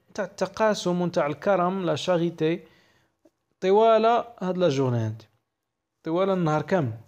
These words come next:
En effet, les enfants donnent libre cours à leur imagination, à leur joie et à leur liberté. يعني هنا لي زونفون في هاد المناسبة شنو كيديروا؟ كيطلقوا العنان.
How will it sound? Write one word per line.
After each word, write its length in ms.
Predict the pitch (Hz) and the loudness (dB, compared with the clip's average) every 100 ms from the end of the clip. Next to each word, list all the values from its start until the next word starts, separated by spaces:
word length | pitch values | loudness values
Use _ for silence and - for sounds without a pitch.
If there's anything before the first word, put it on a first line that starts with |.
| _ _ - _ _ _ _ | _ _ -20 _ _ _ _
En 120 | 214 233 | -4 -2
effet, 280 | 247 - | -2 0
les 220 | 262 226 180 | 2 2 2
enfants 500 | 214 214 262 269 269 | 0 0 0 0 -4
donnent 320 | 165 185 190 | -2 0 2
libre 360 | 196 214 160 185 | 0 0 2 2
cours 420 | 190 254 254 185 | 0 0 0 2
à 60 | 180 | 2
leur 300 | 196 196 196 | 4 2 0
imagination, 880 | 185 180 143 147 143 - 170 185 196 - - _ | 2 2 2 2 0 -2 -2 -2 -4 -14 -20 _
à 100 | 175 | -2
leur 320 | 175 196 185 165 | 2 4 4 2
joie 380 | 131 143 151 170 | 2 2 2 2
et 80 | 160 | 0
à 120 | 156 | 2
leur 240 | 170 185 | 0 0
liberté. 440 | 165 151 131 - 123 | -2 0 -2 -2 -4
يعني 220 | 117 120 | -2 0
هنا 140 | 135 | 2
لي 100 | 139 | 2
زونفون 360 | 127 143 143 147 | 2 0 -2 -4
في 100 | 135 | -2
هاد 80 | 135 | -2
المناسبة 460 | 131 131 131 147 | 0 -2 -2 -4
شنو 160 | 180 165 | -4 -6
كيديروا؟ 340 | 160 151 196 233 - - _ | -4 -2 -2 -4 -14 -20 _
كيطلقوا 440 | - 151 202 - | -12 -8 -4 0
العنان. 540 | 208 160 156 147 131 | 2 4 4 4 2